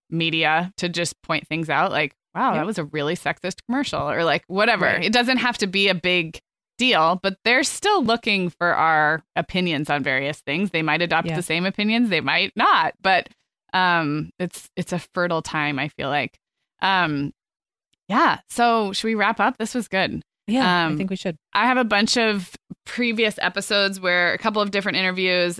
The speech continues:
Speaker 1: um, and then one time you and I talked about the middle school years. We've talked about
Speaker 2: Yeah.
Speaker 1: making one-on-,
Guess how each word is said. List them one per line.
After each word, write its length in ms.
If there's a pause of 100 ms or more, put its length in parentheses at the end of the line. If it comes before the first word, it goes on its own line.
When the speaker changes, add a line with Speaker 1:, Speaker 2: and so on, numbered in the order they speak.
Speaker 1:
um, 420
and 180
then 140
one 120
time 180
you 80
and 80
I 60
talked 220
about 160
the 60
middle 200
school 300
years. 520
We've 120
talked 200
about 140
Speaker 2:
Yeah. 60
Speaker 1:
making 320
one-on-, 340